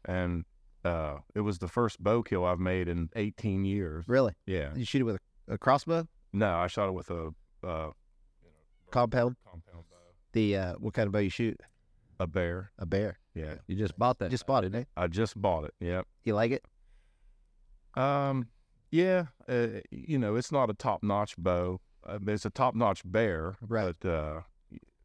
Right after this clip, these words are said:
Speaker 1: you know, there's some things I really like about it and some things that I, I certainly could improve, improve upon. But like I said, it was the first time I'd gotten a bow in a long time.
Speaker 2: Yep.
Speaker 1: Uh, up until then, I had a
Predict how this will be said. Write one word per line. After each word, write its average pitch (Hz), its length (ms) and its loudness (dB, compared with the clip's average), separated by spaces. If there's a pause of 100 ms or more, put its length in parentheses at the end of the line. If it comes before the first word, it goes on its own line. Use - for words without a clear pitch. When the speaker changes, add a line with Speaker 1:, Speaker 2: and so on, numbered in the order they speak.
(220)
Speaker 1:
you 107 100 0
know, 95 100 2
there's 101 180 2
some 127 180 4
things 117 280 2
I 98 60 2
really 117 360 0
like 123 240 2
about 123 280 2
it 127 100 -6
and 85 120 -4
some 98 220 0
things 98 340 2
that 87 200 2 (220)
I, 87 140 2 (220)
I 82 160 -2 (260)
certainly 87 440 -2 (120)
could 87 140 -4
improve, 87 420 -2
improve 92 400 -2
upon. 87 380 0
But 85 180 -2 (400)
like 107 180 4
I - 40 -12
said, 117 260 2
it 104 60 2
was 101 120 0
the 95 60 -6
first 127 260 -2
time 113 220 2
I'd 98 200 0
gotten 107 260 2
a 98 40 -2
bow 101 240 0
in 95 60 0
a 92 60 -2
long 101 260 2
time. 113 480 -2 (120)
Speaker 2:
Yep. 107 220 -6 (160)
Speaker 1:
Uh, 87 380 0 (100)
up - 180 0
until 139 320 2
then, 101 260 2
I 98 100 2
had 104 180 2
a 85 200 -2